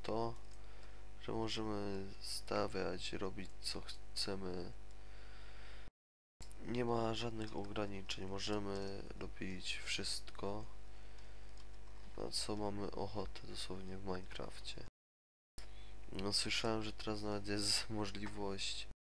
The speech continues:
rozmnażania tych owiec za pomocą, mm, tego albo krów, nie powiem wam. Słyszałem, za-, zaraz wam powiem. Ale chyba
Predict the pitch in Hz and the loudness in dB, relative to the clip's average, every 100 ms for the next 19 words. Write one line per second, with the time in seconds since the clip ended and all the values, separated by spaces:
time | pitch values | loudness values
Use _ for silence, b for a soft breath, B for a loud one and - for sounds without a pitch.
0 | - - - 101 98 101 98 101 101 107 | -6 -2 0 0 2 0 0 2 2 0
1 | 104 104 101 - - 87 - - - - | 0 -2 -2 0 0 0 0 -2 -2 0
2 | - 101 92 87 - - 95 92 - 92 | 2 4 2 2 0 0 0 0 0 0
3 | 90 95 - 95 90 90 95 - - - | 0 0 0 0 0 -2 -2 -2 -2 -2
4 | B B B B B B B B B B | B B B B B B B B B B
5 | - - - - - - - 85 80 87 | 0 -2 -2 -2 -2 -2 -2 -2 -2 -2
6 | 87 - - - 110 110 - 104 - 101 | -2 -2 -2 0 2 2 2 2 4 2
7 | 98 98 - - 123 - - 110 - 104 | 2 0 2 2 2 2 0 0 4 4
8 | 95 92 90 - - - _ _ _ _ | 4 2 0 -2 -4 -8 _ _ _ _
9 | _ _ _ - - 110 - 113 - 101 | _ _ _ -4 -2 0 2 2 4 2
10 | 101 98 113 - 107 101 98 95 - 87 | 2 2 2 4 4 4 0 0 0 0
11 | 90 - - - B B B B B - | 0 0 -2 -2 B B B B B -4
12 | _ _ _ _ _ - - - 104 117 | _ _ _ _ _ -6 -2 2 2 2
13 | - 127 127 120 113 107 | 0 0 0 2 2 2